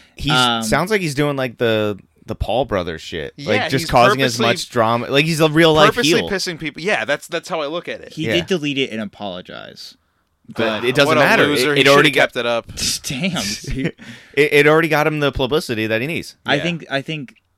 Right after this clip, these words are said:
Speaker 2: I get, I get where Steve is coming from, where this guy's
Speaker 3: He's just
Speaker 2: pissing
Speaker 3: marketing himself. He doesn't wanna be known as Patrick Mahomes' younger
Speaker 2: But, uh,
Speaker 3: brother.
Speaker 1: He should probably get rid of the last name then.
Speaker 3: Yeah, he probably should do that.
Speaker 2: Uh, he should also probably stop flaunting, like, his brother's successes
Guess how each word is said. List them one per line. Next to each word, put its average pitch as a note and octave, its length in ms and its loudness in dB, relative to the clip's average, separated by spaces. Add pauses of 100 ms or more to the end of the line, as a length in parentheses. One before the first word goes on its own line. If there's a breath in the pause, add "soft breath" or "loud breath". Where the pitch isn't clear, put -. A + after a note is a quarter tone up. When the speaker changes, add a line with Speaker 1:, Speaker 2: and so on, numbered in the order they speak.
(120)
Speaker 2:
I C3 160 2
get, E3 200 -6
I F3+ 60 -4
get G#3 120 -4
where G#3+ 120 -2
Steve E3 240 -6
is D#3+ 100 -10
coming D3+ 200 -12
from, D#3 240 -12
where A2+ 140 -4
this G2+ 220 -10
guy's G#2 200 -8
Speaker 3:
He's F#3+ 160 -6
just - 200 -4
Speaker 2:
pissing - 40 -6
Speaker 3:
marketing F3 360 -4
himself. G2 380 -10
He A#2+ 80 -12
doesn't D3+ 220 -8
wanna D#3 140 -10
be C#3 100 -10
known C3 280 -8
as A#2 100 -12
Patrick A#2+ 380 -10
Mahomes' A#2 400 -12
younger A2 220 -6
Speaker 2:
But, C3 100 2
uh, - 20 0
Speaker 3:
brother. A#2+ 320 -8
Speaker 1:
He G#2 60 -14
should - 100 -14
probably A#2 200 0
get A2 80 0
rid G#2+ 120 0
of G2 60 -8
the F2+ 80 -10
last F#2+ 260 -10
name G#2 180 -8
then. C#2+ 200 -14 (760)
Speaker 3:
Yeah, G#2+ 140 -20
he G2 100 -20
probably F#2 300 -12
should - 200 -20
do - 80 -20
that. - 220 -20
Speaker 2:
Uh, F3+ 120 -4
he F3 180 -4
should F#3+ 180 -2
also F#3 280 0
probably C3+ 340 -8
stop A#2+ 360 -8
flaunting, A2+ 460 -8
like, G#2 180 -12
his G2+ 120 -16
brother's G#2+ 380 -12
successes A2 720 -14